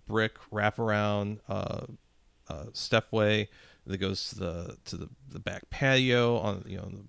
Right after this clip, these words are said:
the, the basement floor, you know, and, uh, and the owner comes out, and he's a real friendly dude, and there's some, some, something's, this house isn't like a normal house. It's got a story,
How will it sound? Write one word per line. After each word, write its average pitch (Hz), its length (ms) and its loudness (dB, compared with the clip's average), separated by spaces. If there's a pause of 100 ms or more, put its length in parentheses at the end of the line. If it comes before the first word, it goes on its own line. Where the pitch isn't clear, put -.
(160)
the, - 80 -16
the - 20 -16
basement - 440 -10
floor, 127 540 0 (400)
you 101 120 0
know, 92 320 4
and, 95 300 2
uh, 92 340 2 (840)
and 92 100 -10
the - 160 -12
owner 131 200 6
comes 123 320 -2
out, 123 220 6
and 113 80 2
he's 101 160 0
a 107 40 -2
real 107 180 2
friendly 107 400 2
dude, 123 420 2
and 107 220 -4 (680)
there's 254 180 -4
some, 233 220 2 (160)
some, - 260 -4
something's, 247 360 0 (120)
this 202 200 -4
house 233 260 2
isn't 175 220 2
like 143 160 4
a 135 40 4
normal 117 500 2 (120)
house. 107 340 0
It's 107 120 -8
got 131 180 2
a 101 40 0
story, 98 420 -4